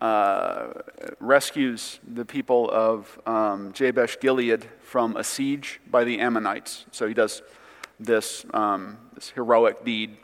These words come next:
and is crowned in the presence of all the people. And then Samuel gives his farewell speech. And I want you to listen to this, and I want you to imagine that you are Saul, standing there <laughs> while Samuel says this.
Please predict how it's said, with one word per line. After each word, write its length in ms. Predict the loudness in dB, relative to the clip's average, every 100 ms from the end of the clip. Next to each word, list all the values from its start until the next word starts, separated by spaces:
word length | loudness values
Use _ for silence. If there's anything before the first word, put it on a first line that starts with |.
| _ _ _ _ _ _ _ _ -10
and 140 | -4 -4
is 120 | -4
crowned 340 | 0 2 4
in 60 | 0
the 80 | -2
presence 420 | 2 2 2 -4
of 100 | 2
all 140 | 4
the 100 | 4
people. 460 | -2 -10 -4 -4 -4 -14 -20 -20 -20 -6
And 140 | 0
then 120 | 0
Samuel 440 | 0 -2 -2 -2 0
gives 280 | 0 -2 -2
his 180 | -8
farewell 540 | -8 2 4 6 6 6
speech. 520 | 0 -8 -8 -12 -12
And 100 | 2
I 40 | 2
want 240 | 4 0
you 40 | 0
to 40 |
listen 340 | 4 4 2 -2
to 100 | 2
this, 340 | 4 4 2
and 80 | 2
I 40 |
want 220 | 4 2
you 60 | 0
to 100 | 2
imagine 460 | 2 4 4 4 -2
that 120 | -2
you 200 | 0 2
are 100 | 0
Saul, 640 | -2 0 0 0 -6 -12 -20 -20 -20 -20 -20 -20 -20 -20 _ -12
standing 420 | -2 0 2 2
there 160 | 0 0
<laughs> 40 |
while 260 | 6 8 8
Samuel 420 | 6 4 4 2
says 340 | 4 4 4 2
this. 300 | 0 0